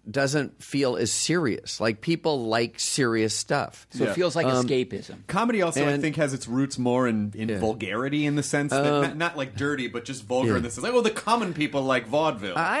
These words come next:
Speaker 1: have a, I have a thought now th-, that I hadn't ever said or thought about even. But here's the thing. People, consumers, people that watch movies, first of all, they like to believe that they themselves are good people.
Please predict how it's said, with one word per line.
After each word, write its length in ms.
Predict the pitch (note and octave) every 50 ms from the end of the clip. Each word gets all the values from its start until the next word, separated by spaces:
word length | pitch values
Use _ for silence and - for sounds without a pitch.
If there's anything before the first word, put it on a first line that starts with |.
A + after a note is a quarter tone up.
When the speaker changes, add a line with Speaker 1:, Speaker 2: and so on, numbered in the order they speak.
| D#4+
Speaker 1:
have 140 | E4 D4 B3+
a, 180 | F#3+ E3 C#3+ B2+ -
I 80 | - D3
have 100 | E3+ E3
a 60 | D3+
thought 360 | - - C3+ A#2 F#2 - - -
now 260 | A#2+ B2+ B2+ C3 B2+
th-, 200 | B2 A#2+ A2+ A#2+
that 100 | B2 B2+
I 60 | B2+
hadn't 320 | C3+ C#3+ C3+ C3 A#2+ G#2 - -
ever 180 | - A#2 A#2 A#2+
said 300 | A2 - - A#2+ A2+ G#2+
or 80 | G#2 F#2
thought 280 | - - A2+ A2 G#2
about 240 | F#2 E2+ E2 D2 C#2+
even. 240 | D#2+ F2+ F#2+ - - _ -
But 280 | - C#3 C3+ - - _ _ - - - _ _ _ _ _
here's 220 | - B3 D#4 D4 F#3+
the 100 | G#3+ D#3
thing. 320 | - C3 A2 F2+ D2 - - - _ _ _ _ _ - - - _ _ _ _ _ _ _ _ _ _ _ _ _ _ _ _ _ _ _ _ -
People, 720 | - - - E4 E4+ - F4+ G4 F#4 F4+ F#4+ - - - _ _ _ _ _ _ _ _ _ -
consumers, 680 | - - E3 D3 - - G#3+ G3+ F#3 C#3+ A#2 G2 F#2+ G2+
people 200 | - D#3 D#3 D#3 D3
that 60 | B2+
watch 360 | A2 A#2 A#2 A#2+ B2 - -
movies, 560 | B2 A2+ A2 G#2 - G2 F#2 F#2 F2+ F2+ - - _ _ - - - - - - _ _ _ _ _ _ - - - - _ _ _ _ _ _ _ _ -
first 260 | - - A3+ - -
of 60 | F3+
all, 120 | D#3+ D3+
they 160 | C#3 D3 C#3+ C3
like 280 | C3 D3 D#3+ D#3+ -
to 100 | - D#3
believe 580 | A#2+ G#2 B2 B2 B2 B2+ B2+ B2+ B2+ A#2+ G#2+ G2
that 180 | A2+ G#2 - F#2 F2+
they 200 | A#2+ C3 C#3 C3+
themselves 640 | A#2 A#2+ A2+ G#2 - - - A#2 G#2+ G#2+ G2+ F2+
are 80 | G#2 F#2
good 300 | E2+ F2 A2 G#2 F#2+ -
people. 440 | - - F#2+ E2 - D2 - -